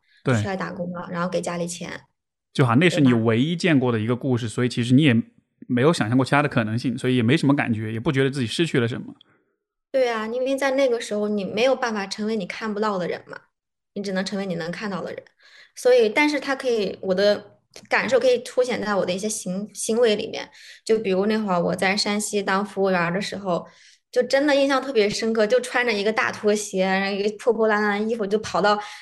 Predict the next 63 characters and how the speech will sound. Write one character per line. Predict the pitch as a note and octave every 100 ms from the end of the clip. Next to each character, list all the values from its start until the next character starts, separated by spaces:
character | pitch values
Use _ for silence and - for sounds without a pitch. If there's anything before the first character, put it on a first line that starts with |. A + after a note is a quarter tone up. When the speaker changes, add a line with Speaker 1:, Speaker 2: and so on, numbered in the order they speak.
| -
Speaker 2:
离 | G#3
我 | G#3 F#3+ F#3 -
打 | F3+
工 | F#3 A3
地 |
方 | A#3
好 | A3 - G#3 A#3+
远 | B3+ G3
的 |
一 | F#3
个 | F#3
那 | G#3
个 | F#3 F3
操 | F3 - B3
场 | A3 F#3+
里 | G#3
面， | F#2+ - - _ _ _ -
然 | G#3+
后 | C4+
我 | C#4+
就 | C#4+
在 | C#4
那 | A#3+
儿 |
坐 | G#3+ B3+ G3+
着， | E3+ - - _ _ _
就 | -
在 | F#4 C#4
那 |
儿 | A3+
坐 | A#3 A3
着 |
发 | G3+ G#3 G#3
呆， | A3
什 | A3+
么 | A#3
也 | C#4
不 | G3+
干。 | F#3+ G#3+ - - - -
因 | C4
为 | D#4
他 | D#4+ D#4+
那 | E4
个 | C#4
地 | C#4
方 | B3
会 | B3
来 | G3+ G#3
来 | A#3
往 | A3 G#3
往， | G3
会 | G#3
经 | G#3+ C4
过 | B3
很 | A3+ E3
多 | F#3
初 | F#3+ A3
中 | G#3
生、 | G#3+ G#3
高 | G#3
中 | G#3 G#3
生 | G#3+
嘛， | G#3 -